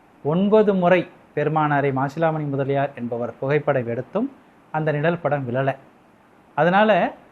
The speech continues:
இப்ப இருக்கக்கூடிய படங்கள் எல்லாமே ஒரு உருவத்தை வரைந்து ஒரு முக்காடு போட்டா வள்ளலார் அப்படிங்கிற மாதிரி தான் இருக்கும். ஆனா கருங்குழி, வடலூர் பக்கத்துல கருங்குழிங்கிற ஊர் இருக்கு. ஐயா இங்க வந்து எட்டு, ஒன்பது ஆண்டு காலம் தங்கியிருந்தாங்க.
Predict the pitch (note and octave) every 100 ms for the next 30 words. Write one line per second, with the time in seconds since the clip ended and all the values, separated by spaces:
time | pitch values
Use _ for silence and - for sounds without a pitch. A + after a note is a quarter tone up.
0 | _ E3 F3 G#3 A#3+ A#3+ A3+ F#3 F3+ F3+
1 | E3+ E3 E3 E3 A3+ A#3+ E3+ D#3+ E3 G3
2 | G3+ G3 D#3+ D3+ E3 E3 G#3+ A#3 D#3+ D3
3 | D3 - F3 D#3+ C3+ C3 C4 E3 C#3+ C#3+
4 | C3+ C3+ - A2+ C3 A#2+ B2+ C3 B2 G#2+
5 | - A3+ - - _ _ _ _ F3+ F#3+
6 | E3+ - G#3 C#4+ C#4 A3+ G3 C3 - C3+
7 | D3+ F#3 D#3+ - C3+ F3+ D#3 D#3 F3+ F#3
8 | F3+ E3+ C3 C3 A2 - B2 - C#3 E3
9 | G3+ E3+ D3 D#3 E3+ D3 C3 - B2+ D3+
10 | E3+ D3+ C3 A#2 C#3+ F3 C3+ G#3+ - C#3+
11 | C#3+ C#3+ A2+ G2+ G2+